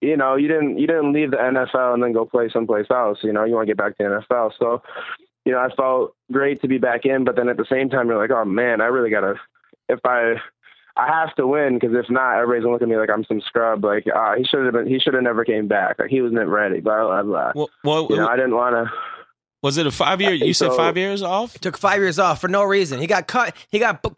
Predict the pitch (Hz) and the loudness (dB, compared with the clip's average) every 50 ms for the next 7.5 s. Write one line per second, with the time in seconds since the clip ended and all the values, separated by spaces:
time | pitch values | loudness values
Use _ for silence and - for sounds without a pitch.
0 | _ - 247 262 269 - 262 233 - - 202 180 175 160 - _ _ _ _ _ | _ 0 0 0 0 0 -2 -2 -2 0 0 2 2 0 -2 _ _ _ _ _
1 | _ _ - - 160 - 226 233 226 214 165 196 175 170 196 214 220 202 - 220 | _ _ -6 -6 -4 0 0 0 0 0 0 0 0 2 2 0 0 -2 -2 -2
2 | 208 170 170 160 190 170 160 160 156 135 147 139 139 139 135 - - _ _ _ | -2 -2 0 -2 -2 -2 0 0 0 2 2 2 2 0 -2 -4 -10 _ _ _
3 | _ _ - 139 175 185 180 - 185 151 - - 208 190 - 190 180 156 123 - | _ _ -6 -2 0 0 0 0 -2 -2 0 0 0 0 2 0 -2 -2 -2 -6
4 | _ _ - - 160 - 160 160 - - - 160 165 139 151 160 151 147 147 151 | _ _ -6 -4 0 2 2 0 0 -2 -2 -2 -2 0 -2 -2 0 0 0 0
5 | 151 139 - 127 151 139 131 135 - 196 208 208 196 190 185 180 170 151 - 180 | 0 0 0 -2 -2 -2 -4 -4 -2 0 2 2 2 2 2 0 -2 -2 -2 -2
6 | 175 165 165 165 165 160 156 151 143 _ _ - _ _ - - 123 143 127 - | -2 0 0 -2 -2 -4 -4 -6 -8 _ _ -20 _ _ -10 -8 -8 -8 -6 -6
7 | - 151 151 151 147 143 139 131 113 | -4 -2 -2 0 0 0 0 -2 -4